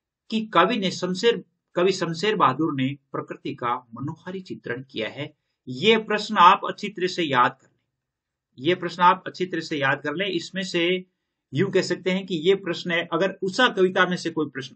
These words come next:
आया तो इसी प्रकार का प्रश्न आपको पूछा जाएगा और अन्य कोई प्रश्न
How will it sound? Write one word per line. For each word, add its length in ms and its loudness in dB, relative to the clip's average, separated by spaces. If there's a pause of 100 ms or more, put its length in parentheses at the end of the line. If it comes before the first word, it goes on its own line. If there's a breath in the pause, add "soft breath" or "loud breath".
आया 240 2 (680)
तो 280 2 (100)
इसी 220 -4
प्रकार 380 2
का 120 -4
प्रश्न 320 -10
आपको 400 -6 (500)
पूछा 280 -6
जाएगा 480 -2 (880)
और 260 2
अन्य 200 -2
कोई 180 2
प्रश्न 400 -8